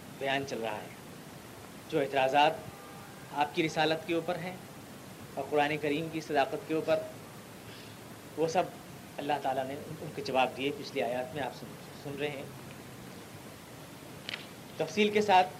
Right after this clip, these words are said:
انہیں اعتراض تھا حضور اقدس صلی اللہ علیہ وسلم کے اوپر، اور کہتے تھے کہ تمہارے ساتھ جو یہ لوگ ہیں، ایسے لوگ جو معاشرے کے طبقے کے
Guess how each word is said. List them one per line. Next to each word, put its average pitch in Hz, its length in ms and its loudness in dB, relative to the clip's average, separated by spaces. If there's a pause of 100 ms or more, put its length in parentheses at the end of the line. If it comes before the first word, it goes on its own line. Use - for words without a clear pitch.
(460)
انہیں 165 180 2
اعتراض 160 360 6
تھا 180 100 0
حضور 160 200 2
اقدس 160 260 4
صلی 175 140 2
اللہ 170 40 4
علیہ - 0 -
وسلم 175 100 0
کے 185 60 2
اوپر، 170 220 4 (260)
اور 147 100 0 (100)
کہتے 156 260 2
تھے 170 160 0
کہ 165 180 -2
تمہارے 151 260 4
ساتھ 160 260 2
جو 156 80 4
یہ 151 100 6
لوگ 147 200 2
ہیں، 139 200 -4 (2250)
ایسے 160 240 4
لوگ 175 300 10
جو 156 260 10 (340)
معاشرے 160 380 6
کے 180 100 4
طبقے 165 440 4
کے 160 240 6